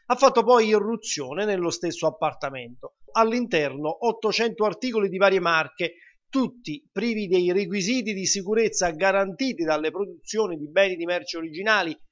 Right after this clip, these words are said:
quelli previsti dalle normative vigenti a tutela del consumatore.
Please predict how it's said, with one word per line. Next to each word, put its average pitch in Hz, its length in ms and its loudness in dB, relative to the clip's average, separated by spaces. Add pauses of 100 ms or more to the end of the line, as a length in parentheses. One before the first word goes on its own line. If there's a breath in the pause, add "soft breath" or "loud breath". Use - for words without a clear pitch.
(220)
quelli 247 240 0
previsti 233 420 0
dalle 202 300 4
normative 214 560 2
vigenti 202 420 0
a 196 60 0
tutela 175 360 -2
del 185 140 0
consumatore. 185 760 -6